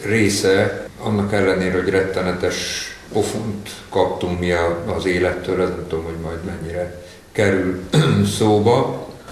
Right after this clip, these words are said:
vagy sem. Ők a édesanyjukat vesztették el, én pedig hát a feleségemet egy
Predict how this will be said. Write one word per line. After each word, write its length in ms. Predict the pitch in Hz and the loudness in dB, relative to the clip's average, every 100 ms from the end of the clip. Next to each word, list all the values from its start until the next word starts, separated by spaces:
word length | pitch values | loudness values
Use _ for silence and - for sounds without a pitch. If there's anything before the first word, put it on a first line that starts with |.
| - - | -14 -4
vagy 300 | 82 87 87 | 0 2 2
sem. 520 | - 95 107 104 - - - - | 0 2 2 2 -2 -10 -12 -8
Ők 260 | 107 101 101 | -2 0 0
a 240 | 92 - - - | -2 -4 -10 -2
édesanyjukat 960 | 113 113 104 107 98 92 95 90 - 98 98 | 2 2 2 2 2 2 0 -2 -4 -4 0
vesztették 600 | 101 - 98 95 92 87 | 0 2 -2 0 -2 0
el, 140 | 90 | 0
én 140 | 87 87 | 0 -2
pedig 280 | 87 87 85 | -2 -2 -2
hát 200 | 85 87 | -4 -4
a 140 | 87 | -4
feleségemet 760 | 85 85 82 - - 82 85 - | -2 -2 -4 -6 -6 -6 -8 -6
egy 240 | 80 - | -8 -8